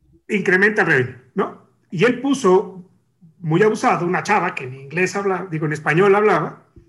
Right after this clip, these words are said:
este, a empezar a desarrollar. La chava le echaba todas las ganas del mundo, pero pasa que en dos mil ocho, no, no me acuerdo el suceso, mi estimado, pero por alguna razón empieza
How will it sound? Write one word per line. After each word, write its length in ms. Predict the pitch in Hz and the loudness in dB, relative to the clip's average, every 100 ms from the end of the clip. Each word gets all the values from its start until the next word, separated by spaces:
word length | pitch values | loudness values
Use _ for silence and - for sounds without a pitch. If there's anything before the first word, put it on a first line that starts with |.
| _ _ _ _ _ _ _ | _ _ _ _ _ _ _
este, 840 | 151 139 - 147 139 135 135 135 _ - | -4 -4 -2 -2 0 -2 -4 -8 _ -6
a 100 | 151 | -4
empezar 320 | 156 160 196 | -2 -2 0
a 60 | 196 | 2
desarrollar. 720 | 170 - - 143 139 139 123 | 0 -2 -8 -4 -4 -6 -6
La 120 | 160 | -4
chava 220 | 143 233 226 | 0 2 0
le 100 | 147 | 0
echaba 260 | 185 165 | 0 0
todas 140 | 185 175 | 0 -2
las 80 | 147 | 0
ganas 200 | 165 135 | 0 -2
del 120 | 143 | -2
mundo, 500 | 233 160 - - _ _ _ _ _ - | -2 -2 -4 -10 _ _ _ _ _ -2
pero 260 | 190 202 | 2 2
pasa 600 | 214 220 220 220 - - - | 2 0 2 0 0 -10 -6
que 100 | 160 | -2
en 80 | 156 | 0
dos 160 | 156 | 0
mil 180 | 185 240 | 0 2
ocho, 560 | 214 - 165 220 - _ _ _ _ _ _ _ _ | 2 2 -4 -6 -10 _ _ _ _ _ _ _ _
no, 260 | 175 180 190 | -6 -4 -4
no 120 | 208 | -4
me 80 | 240 | -4
acuerdo 280 | 190 170 151 | -2 -4 -4
el 80 | 139 | -6
suceso, 540 | - 147 190 - 147 | -8 -2 0 0 -6
mi 120 | 143 | -8
estimado, 460 | 139 165 156 151 156 | -10 -6 -4 -4 -4
pero 400 | 156 151 156 - | -2 -2 -4 -10
por 100 | - | -4
alguna 240 | 170 233 302 | 0 0 0
razón 260 | 185 214 | 0 2
empieza 680 | 196 180 190 196 180 - _ | 2 2 0 2 -2 -4 _